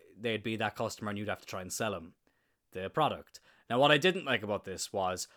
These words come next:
I'm, as I said, I've not mentioned the name of any companies, so I feel like I can mention the first names of people. There was a guy here called Ian, and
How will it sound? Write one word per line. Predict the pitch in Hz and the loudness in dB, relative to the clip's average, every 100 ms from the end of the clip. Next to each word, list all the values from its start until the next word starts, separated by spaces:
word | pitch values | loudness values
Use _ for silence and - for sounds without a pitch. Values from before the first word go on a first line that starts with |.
| _ | _
I'm, | 131 143 165 | 2 2 2
as | 120 175 | 0 2
I | |
said, | - 123 | 2 0
I've | 123 | 6
not | 196 202 | 6 6
mentioned | 220 185 208 180 160 | 0 0 -2 -4 -4
the | 151 | 0
name | 160 147 | 0 2
of | |
any | 147 135 | -2 0
companies, | 151 143 113 104 95 | 0 -2 -2 -4 -4
so | - | -2
I | 113 | -2
feel | - 143 | 0 2
like | 135 | 2
I | 131 | 0
can | 131 | 0
mention | 127 120 117 | -2 -2 -6
the | 110 | -2
first | 120 110 - | -2 -2 -4
names | 98 92 | -10 -10
of | 95 | -12
people. | 110 92 92 | -12 -12 -12
There | 87 | -12
was | 101 | -12
a | 104 | -6
guy | 147 165 | 0 2
here | 147 143 | 0 -2
called | 131 113 - | -2 -2 -4
Ian, | 139 120 82 - _ _ _ _ _ _ _ _ | -4 -4 -6 -16 _ _ _ _ _ _ _ _
and | 107 113 110 107 107 | 4 6 4 0 -6